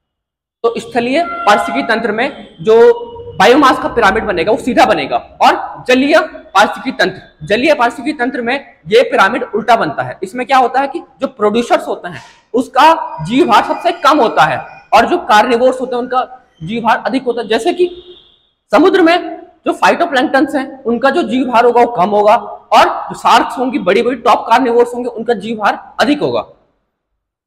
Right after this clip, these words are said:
तो जीव भार का जो पिरामिड होता है वो जल, जलीय पारिस्थितिकी तंत्र का उल्टा होता है और स्थलीय पारिस्थितिकी तंत्र का सीधा होता है।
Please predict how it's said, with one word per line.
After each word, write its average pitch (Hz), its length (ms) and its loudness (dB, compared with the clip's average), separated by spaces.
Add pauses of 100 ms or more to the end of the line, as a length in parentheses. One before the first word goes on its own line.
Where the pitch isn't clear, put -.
तो - 360 0
जीव 311 200 4
भार 269 280 4
का 262 60 2
जो 302 100 0
पिरामिड 233 400 0
होता 208 200 2
है 262 400 -2
वो 302 380 4 (1600)
जल, 254 500 2
जलीय 233 380 0
पारिस्थितिकी 240 380 -2
तंत्र 196 240 -4
का 277 460 0 (380)
उल्टा 214 220 0
होता 262 260 2
है 277 180 -2
और - 640 0
स्थलीय 254 280 -2
पारिस्थितिकी 196 340 -4
तंत्र 131 180 -10
का 202 100 -6
सीधा 208 220 -2
होता 107 180 -4
है। - 160 -12